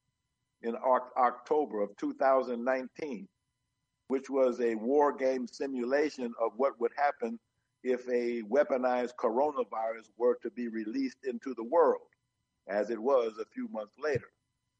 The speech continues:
But also at the same time, in October of two thousand nineteen, while they were doing the simulation at Johns Hopkins of a coronavirus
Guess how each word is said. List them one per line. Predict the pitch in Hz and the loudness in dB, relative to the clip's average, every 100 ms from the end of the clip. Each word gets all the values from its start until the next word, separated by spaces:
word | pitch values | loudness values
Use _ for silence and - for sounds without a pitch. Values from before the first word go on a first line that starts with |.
| _ _ _ _ _ | _ _ _ _ _
But | 117 | -2
also | 127 160 180 175 139 | 4 6 6 4 4
at | 131 127 | 4 2
the | 123 | -2
same | 147 143 131 | 0 0 0
time, | - 156 127 | -2 0 0
in | 117 | 0
October | 123 123 - 160 165 117 | 0 0 0 2 2 2
of | 113 - | -4 -4
two | 147 - | -6 2
thousand | 139 139 131 127 123 | 4 4 2 -6 -2
nineteen, | 131 139 135 - 160 139 98 - _ _ _ | 0 0 -4 -12 -8 -6 -8 -12 _ _ _
while | 107 135 135 | 2 6 6
they | 131 160 | 6 4
were | 147 | 4
doing | 127 139 147 139 135 | 2 2 0 0 -4
the | 120 127 | -4 -4
simulation | - 160 151 143 143 165 165 156 131 | -2 0 0 0 2 2 2 -2 0
at | 123 - | -2 0
Johns | 147 143 135 - | 0 2 0 0
Hopkins | 156 165 - 151 110 98 - - - _ _ _ _ _ _ _ _ _ _ _ _ _ 120 | 2 2 0 -4 -4 -6 -14 -18 -20 _ _ _ _ _ _ _ _ _ _ _ _ _ 2
of | 127 123 - - | 4 4 0 -2
a | 120 | -2
coronavirus | - 123 123 160 160 120 127 127 127 | 2 2 6 6 4 4 6 6 4